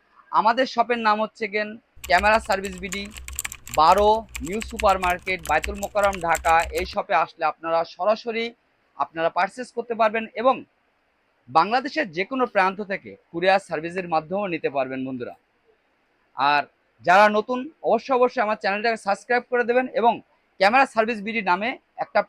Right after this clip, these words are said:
পেজ আছে, অবশ্যই ফলো করবেন। আপনারা নিত্য নতুন ক্যামেরা এবং ক্যামেরার সকল প্রকার অ্যাক্সেসরিজের ভিডিও আপনারা পাবেন এবং ডিজিআই ব্র্যান্ডের যে কোনো প্রকার সামগ্রী, ড্রোন, অ্যাকশন ক্যামেরা প্লাস গেমবেল,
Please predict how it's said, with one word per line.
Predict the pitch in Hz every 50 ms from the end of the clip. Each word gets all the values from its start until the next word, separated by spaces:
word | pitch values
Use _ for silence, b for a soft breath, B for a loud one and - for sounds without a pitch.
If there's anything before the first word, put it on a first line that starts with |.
| _ -
পেজ | 254 262 254 226
আছে, | 196 156 - - 151 151 - - - _ -
অবশ্যই | - 175 226 240 - - - 277 285 294 294 - _ _ _
ফলো | - 185 202 214
করবেন। | 208 226 220 214 247 277 285 - b b b b
আপনারা | - 151 160 - - 190 196 196 208 202
নিত্য | 202 214 226 - 247
নতুন | 233 233 - - 240 240 240 - _ _
ক্যামেরা | 185 175 175 196 208 220 220
এবং | 220 220 220 208
ক্যামেরার | - 185 180 196 208 214 208 - - - _ _
সকল | 196 220 - 269 262
প্রকার | 247 - 226 220 208
অ্যাক্সেসরিজের | 202 190 - - 202 175 202 185 196 196 240 247 254 - _ _ _ _ 131
ভিডিও | 165 185 180 220 214
আপনারা | 196 190 196 185 185 180
পাবেন | - 165 147 135 120 104 - -
এবং | 190 247 247 240 - - - - - - - 143
ডিজিআই | 160 214 190 180 233 240 240 226
ব্র্যান্ডের | 190 196 202 208 214 220 220 233 226 185
যে | 165 185 196
কোনো | - - 220 226 214
প্রকার | - - 214 214 - 214 214 202
সামগ্রী, | - - 180 185 214 214 196 180 170 143 110 - _ _ _ _ _ - - 127
ড্রোন, | 143 208 220 220 214 214 214 220 226 226 _ _ _ _ _ -
অ্যাকশন | - 196 - - 240 220 220
ক্যামেরা | 196 208 202 202 202 202 196 196 202 214 226 - _ _ _
প্লাস | - 196 202 214 220 - 175 165
গেমবেল, | 208 208 214 208 190 175 131 92